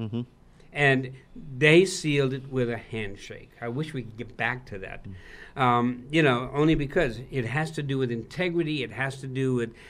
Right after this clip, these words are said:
Speaker 2: with honor, it has to do with all those things. And these guys were able to do that.
Speaker 1: Mm-hmm.
Speaker 2: And I find it very, very interesting, very compelling to me that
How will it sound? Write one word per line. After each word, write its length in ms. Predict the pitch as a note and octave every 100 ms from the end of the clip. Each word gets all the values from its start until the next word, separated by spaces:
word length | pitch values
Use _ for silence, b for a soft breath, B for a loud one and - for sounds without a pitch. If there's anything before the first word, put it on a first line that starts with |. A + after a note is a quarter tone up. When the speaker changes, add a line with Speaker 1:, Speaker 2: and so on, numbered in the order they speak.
| B B
Speaker 2:
with 260 | C3 B2+ B2 -
honor, 440 | D3+ D#3 E3 D#3+
it 100 | C3+
has 220 | G#2+ C#3 C3
to 100 | C3
do 100 | C3
with 140 | B2
all 160 | B2+ B2
those 240 | A#2+ A#2
things. 360 | D#3 A#2+ A#2 B2+
And 180 | B2
these 220 | A#2+ C3+ C3
guys 380 | C3 A#2+ A2+
were 100 | A#2
able 240 | A#2+ A2+ A2
to 120 | A2+
do 160 | A2 G#2+
that. 320 | G#2+ A#2+ - -
Speaker 1:
Mm-hmm. 260 | A2+ A#2+ C3+ B B
Speaker 2:
And 160 | B2 A#2+
I 100 | C3
find 240 | C3 B2 A#2+
it 60 |
very, 520 | A#2 A2+ C3 B2 A2+ A#2 C3
very 400 | B2+ B2+ A#2+ A2+
interesting, 400 | A2 A#2 A#2 A#2+
very 260 | D3 D3+ A#2 B B B -
compelling 680 | C3+ B2+ - D#3 F#3+ D#3+ B2
to 140 | -
me 300 | B2+ A#2+ G2+ - - - b b b b b
that 440 | C3 C3 B2+ B2+